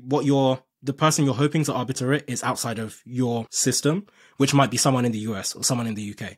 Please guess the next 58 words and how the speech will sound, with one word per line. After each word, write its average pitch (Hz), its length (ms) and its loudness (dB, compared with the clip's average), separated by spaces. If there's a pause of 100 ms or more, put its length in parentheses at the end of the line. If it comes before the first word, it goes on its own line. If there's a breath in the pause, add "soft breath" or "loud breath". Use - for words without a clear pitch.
(200 loud breath)
even 165 240 4
if 175 100 2
they 151 140 6
were 147 80 4
still 139 220 2
running 131 200 2
on 123 120 -2
Web 113 180 -6
two, 139 280 -6 (100)
even 127 180 -2
if 120 80 -6
they 120 120 -4
were 113 100 -4
still 123 180 -2
running 117 240 -2
on 107 80 -4
the 110 60 -6
legacy 110 320 -6
systems. 120 480 -6 (240 loud breath)
So - 120 4
it's 165 120 2
not 170 160 4
saying 143 340 4
that, 117 220 -4 (240 loud breath)
so 147 260 4
my, 151 160 4
my 147 160 6
point 160 240 4
is 127 80 2
that 120 140 2
it - 60 -4
doesn't 135 220 2
work 113 160 -4
everywhere 104 360 -8
and 120 80 -4
it 113 80 -4
doesn't 120 180 -4
need 120 140 -2
to 117 60 -4
work 107 180 -6
everywhere. 104 420 -8
I 117 60 0
don't 120 180 0
think 117 240 2
that 104 240 0 (140)
in 127 100 6
the 123 80 4
U 123 160 6
K 120 220 4
we 113 160 0
should - 280 -4
make - 400 -2 (320 loud breath)
any 117 340 4
random 110 420 2
change 104 400 0
to 95 400 -4
doing 110 180 0
something, 113 400 -2